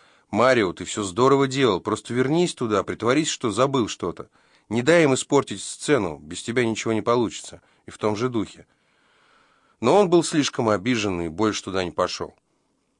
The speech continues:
Джек Смит говорил, что Марио — его любимый андеграундный актёр, потому что он мгновенно умеет вызвать сочувствие у зрителя. И это абсолютная правда.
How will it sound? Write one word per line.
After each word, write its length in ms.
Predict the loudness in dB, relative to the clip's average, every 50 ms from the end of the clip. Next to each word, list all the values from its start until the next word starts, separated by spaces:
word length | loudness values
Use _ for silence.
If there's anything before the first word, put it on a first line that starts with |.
| _ _ _ _ _ _ _ _ _ -10
Джек 220 | 0 0 0 2 0
Смит 320 | 0 0 2 2 2 2
говорил, 340 | 0 2 2 4 4 2 0
что 220 | 0 -2 -2 -2
Марио — 520 | 2 4 4 4 4 4 4 2 0 0 -4 _ _ _ _ _
его 160 | -2 2 2
любимый 420 | 4 2 2 2 2 2 4 4 4
андеграундный 680 | 4 2 0 0 2 4 4 4 2 2 2 2 2
актёр, 380 | 0 0 -4 -2 0 2 2 0
потому 340 | -2 -6 -8 -6 -6 -6 -6
что 180 | -4 -2 0
он 120 | 0 0 0
мгновенно 600 | -2 -2 0 2 2 4 2 2 2 0 0 0
умеет 420 | 0 0 0 0 0 0 -2 -4
вызвать 400 | -6 -4 -4 -4 -4 -6 -8 -8
сочувствие 560 | -8 -8 -8 -8 -6 -8 -10 -10 -8 -8 -8
у 80 | -8 -6
зрителя. 480 | -4 -4 -6 -6 -8 -10 -12 -14 -14 -16 _ _ _ _ _ _ _ _ _
И 60 | -2
это 160 | -2 2 2 0
абсолютная 540 | 0 0 0 0 0 0 2 0 0 0
правда. 440 | 2 2 2 2 2 0 -2 -8 -12